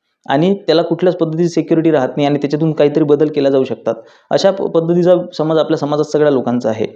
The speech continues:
प्रत्येकाला माहिती आहे की बाबा इलेक्ट्रॉनिक वस्तू आहे ती हॅक केला जाऊ शकते, ती दुसऱ्या रिमोटवरून ऑपरेट केल्या जाऊ शकते. पण हे करत असताना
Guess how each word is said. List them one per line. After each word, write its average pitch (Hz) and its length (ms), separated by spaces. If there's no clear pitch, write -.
प्रत्येकाला 170 400
माहिती 160 200
आहे 160 40
की 165 40
बाबा 165 140
इलेक्ट्रॉनिक 160 460
वस्तू 151 200
आहे 147 120
ती 165 60
हॅक 135 220
केला 143 140
जाऊ 139 140
शकते, 135 260
ती 143 100
दुसऱ्या 139 300
रिमोटवरून 139 480
ऑपरेट 139 300
केल्या 123 160
जाऊ 120 100
शकते. - 420
पण 165 100
हे 165 160
करत 196 240
असताना 160 420